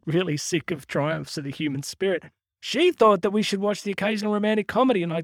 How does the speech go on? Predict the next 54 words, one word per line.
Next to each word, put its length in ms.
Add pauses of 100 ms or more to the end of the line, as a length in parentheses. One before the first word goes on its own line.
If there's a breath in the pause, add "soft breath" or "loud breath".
could 240
not 260
see 300
how 140
that 200
could 160
be 140
the 80
will 340
of 140
a 40
loving 380
God. 340 (480)
So 140
I 40
said 220
to 60
her, 60
"No, 180
Karen, 360
Triumphs 460
of 60
the 60
Human 260
Spirit." 380 (600)
It 60
took 120
me 80
a 60
long 160
time 280
to 80
work 260
through 160
that 180
catalogue 480
'cause 180
there's 160
a 60
lot 240
of 60
movies 500 (480)
that 120
have 180
some 200
aspect 440
of 80
the 80
triumph 400
of 80
the 60
human 280
spirit. 400
So, 300